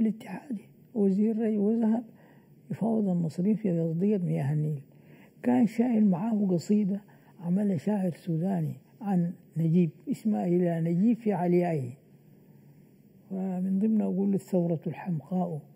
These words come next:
كنت زمامها من كل شائبة، وكنت إمامة أخذت من اسمك اسمها وروحها". آه،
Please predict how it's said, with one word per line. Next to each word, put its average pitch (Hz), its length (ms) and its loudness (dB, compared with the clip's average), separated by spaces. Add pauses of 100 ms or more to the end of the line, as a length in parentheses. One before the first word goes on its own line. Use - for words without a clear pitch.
(280)
كنت 220 360 0
زمامها 170 720 2 (540)
من 156 120 -8
كل 190 280 2
شائبة، 180 640 -2 (480)
وكنت - 400 -4
إمامة 190 600 -2 (200)
أخذت 185 480 -2
من 180 180 0
اسمك 208 380 -2
اسمها 165 600 -2 (520)
وروحها". 170 720 0 (840)
آه، 160 680 -4